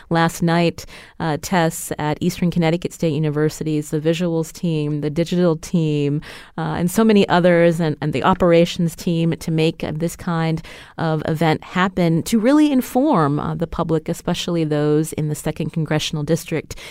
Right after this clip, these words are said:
If you appreciate the work that Connecticut Public is doing with your dollars of support, uh,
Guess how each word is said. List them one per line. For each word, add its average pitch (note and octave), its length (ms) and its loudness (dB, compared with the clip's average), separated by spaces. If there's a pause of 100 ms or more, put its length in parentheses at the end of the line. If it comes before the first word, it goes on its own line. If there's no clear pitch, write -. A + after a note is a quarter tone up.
(160)
If G3+ 100 -4
you A3+ 100 6
appreciate A#3 720 2
the F3+ 120 -2
work E3 380 2
that - 260 -6
Connecticut D#3+ 460 -2
Public D#3 280 -4
is D#3 100 -4
doing D#3+ 320 0
with E3 160 -2
your G3 300 2
dollars E3+ 640 0
of C#3+ 160 -6
support, - 640 -10 (340)
uh, E3 160 -4